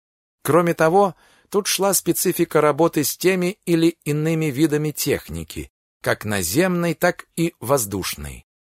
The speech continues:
Ничего такого выдающегося, как первые три пункта,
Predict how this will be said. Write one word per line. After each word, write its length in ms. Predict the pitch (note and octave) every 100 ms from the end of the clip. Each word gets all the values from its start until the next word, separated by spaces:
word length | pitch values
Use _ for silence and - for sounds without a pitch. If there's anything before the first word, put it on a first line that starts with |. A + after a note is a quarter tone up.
| _ -
Ничего 360 | D#3 - G#3+ G#3+
такого 460 | G3 - G#3 F#3
выдающегося, 1120 | D#3+ D#3 C#3 C#3+ G3+ F3 - F3+ F3 - E3
как 320 | - D3 - -
первые 480 | D#3+ F3 E3 D#3 D3
три 220 | - C#3
пункта, 680 | B2+ F#3 F#3 - - D#3+ D#3